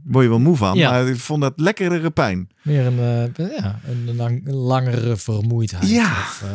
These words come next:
Speaker 2: eh, ja.
Speaker 1: En lekker draven.
Speaker 2: Ja.
Speaker 1: Dus
Speaker 2: Maar
Speaker 1: die
Speaker 2: niet continu dat stemmetje van,
Speaker 1: Nee,
Speaker 2: eh,
Speaker 1: stoppen, stoppen,
Speaker 2: Ja, precies, ja.
Speaker 1: stoppen. Nee, en toen hadden wij die, eh, dinsdag daarna hadden wij de Vraag ons alles over de marathon.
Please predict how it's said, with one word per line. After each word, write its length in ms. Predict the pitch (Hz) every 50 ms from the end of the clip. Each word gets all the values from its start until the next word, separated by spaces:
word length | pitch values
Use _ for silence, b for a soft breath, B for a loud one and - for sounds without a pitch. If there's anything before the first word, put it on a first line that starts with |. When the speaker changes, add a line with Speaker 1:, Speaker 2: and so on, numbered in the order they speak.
| 104 101
Speaker 2:
eh, 60 | 107
ja. 140 | 127 127 110
Speaker 1:
En 100 | 190 180
lekker 240 | 170 156 - 104 90
draven. 440 | 90 117 151 170 170 170 170 165 170
Speaker 2:
Ja. 100 | 156 147
Speaker 1:
Dus 640 | 208 185 _ _ _ _ _ _ _ _ - 147
Speaker 2:
Maar 60 | 151 151
Speaker 1:
die 80 | 170 208
Speaker 2:
niet 80 | 220 -
continu 420 | - 202 196 180 - 180 170 165
dat 140 | 156 151 -
stemmetje 480 | - - 180 170 170 165 156 - 156 135
van, 280 | 131 135 135 135 131 135
Speaker 1:
Nee, 320 | 170 - 220 208 196 147 110
Speaker 2:
eh, 180 | 123 127 120 120 113 104
Speaker 1:
stoppen, 500 | - - - 254 302 - - 214 170 160 147
stoppen, 400 | - 151 156 170 143 127 - 320 202
Speaker 2:
Ja, 80 | 214
precies, 320 | 202 123 139 156 135 101 -
ja. 60 | -
Speaker 1:
stoppen. 580 | - 151 - 139 127 110 220 220 185 165 170 - 147 170 170 B B B 156 147 135 B
Nee, 180 | 202 214 185
en 120 | 151 175 196
toen 120 | 190 214
hadden 160 | 208 214 208
wij 120 | 202 202 196
die, 260 | 185 196 190 185 180
eh, 380 | 170 165 165 160 160 156 151 143
dinsdag 340 | 147 190 214 196 180 170 147
daarna 360 | - 170 170 180 180 175 151
hadden 200 | 147 156 156 151
wij 180 | 147 147 139 131
de 120 | 123 123
Vraag 220 | 117 - 165 165 156
ons 140 | 135 131 151
alles 260 | 147 147 147 131 139
over 160 | 131 117 113
de 60 | 117
marathon. 480 | 117 131 156 175 175 - 202 233 254